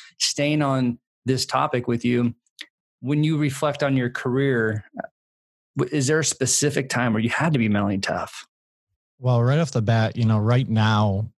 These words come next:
Speaker 2: uh, I'm, I'm going through a pretty challenging time, and luckily I have this guy to help me out, uh, you know, when I, when I need someone to lean on a little bit.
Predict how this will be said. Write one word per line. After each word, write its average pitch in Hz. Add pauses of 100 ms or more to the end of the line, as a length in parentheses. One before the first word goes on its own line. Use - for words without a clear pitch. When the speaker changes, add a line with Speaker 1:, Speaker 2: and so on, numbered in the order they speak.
(240)
Speaker 2:
uh, 98
I'm, 98
I'm 117
going 113
through 110
a 104
pretty 107
challenging 104
time, 104
and 101
luckily 107
I 95
have 95
this 101
guy 98
to 95
help 98
me 101
out, 98
uh, 95
you 110
know, 101
when 98
I, 92
when 101
I 98
need 101
someone 101
to 95
lean 101
on 95
a 95
little 95
bit. 101